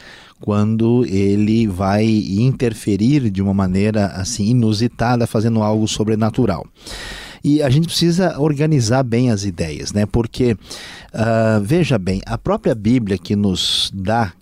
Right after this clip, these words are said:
claramente diversos relatos de curas extraordinárias e sem explicação,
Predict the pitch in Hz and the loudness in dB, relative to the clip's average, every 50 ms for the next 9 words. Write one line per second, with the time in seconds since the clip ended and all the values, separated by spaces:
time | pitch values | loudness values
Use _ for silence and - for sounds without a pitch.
0 | _ - - 120 120 131 143 160 165 135 113 104 101 101 113 117 117 104 - - | _ -8 -2 0 0 2 2 2 0 0 0 0 0 2 2 2 2 0 -2 -6
1 | - 87 90 101 95 87 101 113 120 113 - - 101 95 82 85 98 107 95 92 | -8 -6 -6 -6 -2 -2 0 0 0 -2 -4 -8 -10 -10 -6 -4 -4 -4 -2 -2
2 | 98 113 120 117 - - - 90 87 90 90 90 87 95 95 - _ - - 131 | -2 -2 -4 -4 -6 -8 -8 -6 -6 -6 -8 -4 -4 -4 -4 -4 _ -4 0 2
3 | 143 143 135 117 104 98 92 85 - - - 123 143 147 131 - - - 120 110 | 2 2 2 2 0 0 -2 -4 -6 -6 -2 -2 -2 -2 -2 -4 -4 -2 0 0
4 | 104 104 117 117 113 107 113 98 92 95 101 107 104 95 90 87 85 85 85 90 | 2 2 0 0 0 -2 -2 -2 0 0 0 0 0 0 0 -2 -4 -4 -6 -6
5 | 90 - - 127 127 135 127 107 - - - _ - 127 127 - - 110 95 - | -4 -2 -2 0 0 0 0 0 -2 -6 -10 _ -6 -4 -4 -2 -2 -4 -4 -2
6 | - - 107 101 95 85 | -4 -2 0 0 0 -2